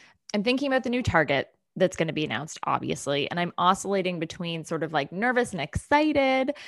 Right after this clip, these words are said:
and then, like, totally nihilistic and underwhelmed and bored, and I'm, like, over it already. I'm like a, I'm like an angsty teen. Not only because the target will, like, most likely be incredibly underwhelming,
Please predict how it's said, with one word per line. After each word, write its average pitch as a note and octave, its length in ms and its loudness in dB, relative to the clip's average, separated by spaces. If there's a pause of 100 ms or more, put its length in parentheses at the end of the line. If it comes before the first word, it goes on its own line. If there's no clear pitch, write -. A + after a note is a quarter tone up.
(240)
and G3+ 120 4
then, G3 140 2
like, F#3 180 2
totally F#3+ 600 2
nihilistic D#3 760 2
and E3 140 -2
underwhelmed D3+ 720 0
and D#3+ 160 -6
bored, D3+ 320 4
and C#3+ 120 -2
I'm, C3 200 -4
like, G2+ 260 -2 (120)
over D#3 420 2
it C3 100 0
already. F#2+ 420 2
I'm - 180 -10
like E3 180 -6
a, - 260 -4
I'm E3+ 60 -10
like E3 160 -6
an D3+ 160 -6
angsty F3 440 -2
teen. A2+ 400 -6 (600)
Not A3+ 280 6
only G3+ 280 4
because A3 240 2
the G#3 100 -2
target E3 400 2
will, E3 160 2
like, D#3+ 220 2
most E3+ 400 4
likely A#3 460 0
be A#3 180 -2
incredibly A3+ 540 0
underwhelming, G#3+ 840 0